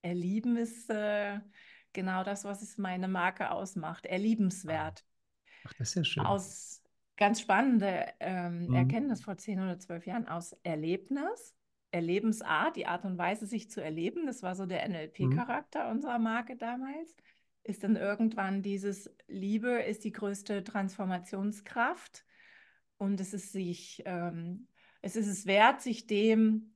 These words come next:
Speaker 1: zu stellen, Werte sowieso, Werte, Worte, kommen wir später nochmal drauf, und das Er eben im Sinne von Selbstermächtigung,
Speaker 2: Mhm.
Speaker 1: Erlösen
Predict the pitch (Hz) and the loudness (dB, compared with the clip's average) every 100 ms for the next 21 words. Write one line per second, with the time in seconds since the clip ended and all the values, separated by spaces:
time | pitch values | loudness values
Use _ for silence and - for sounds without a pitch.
0 | - - 202 - 170 175 220 262 277 302 | -14 -6 -6 -2 0 2 2 0 -2 -4
1 | - - 180 190 202 185 175 180 170 220 | -12 -6 -2 0 -2 -6 -4 -4 -2 -2
2 | 254 190 196 202 190 190 220 226 220 202 | 0 0 -2 -4 -6 -4 -4 -6 -6 -2
3 | 214 208 - 262 247 233 220 226 202 196 | -2 -4 -6 -4 0 2 2 0 0 0
4 | 202 - - - _ - 208 196 190 - | -2 -12 -20 -20 _ -2 0 2 -2 -2
5 | 175 190 254 240 226 226 220 208 202 202 | 2 6 6 4 2 2 2 0 0 0
6 | 208 233 226 - 202 214 220 - - 190 | 2 2 2 -2 2 2 2 -2 -6 -4
7 | 190 - - 185 185 190 185 - 202 226 | -4 -6 -4 -2 0 -2 -4 -6 0 2
8 | 226 254 320 - _ - - - 175 175 | 4 2 -2 -8 _ -20 -18 -6 -2 0
9 | 202 220 240 233 233 240 240 233 - | 2 2 0 0 2 4 2 0 -6